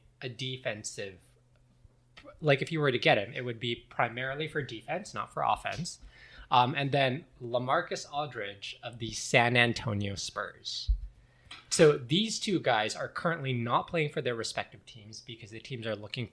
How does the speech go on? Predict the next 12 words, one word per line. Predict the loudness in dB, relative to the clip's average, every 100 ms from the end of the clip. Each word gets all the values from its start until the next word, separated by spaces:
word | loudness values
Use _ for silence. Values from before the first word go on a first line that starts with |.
| 0
for | 2 2
a |
trade, | -4 -2 0 0 -6 -12
allegedly, | -6 -4 -4 -8 -6 -6 -6 -10 0
but | 2
more | 4 2
likely | 4 2 0 -4
we're | -4
looking | -6 -8 -8 -6
at | -4
a |
buyout. | 2 2 2 -2 -18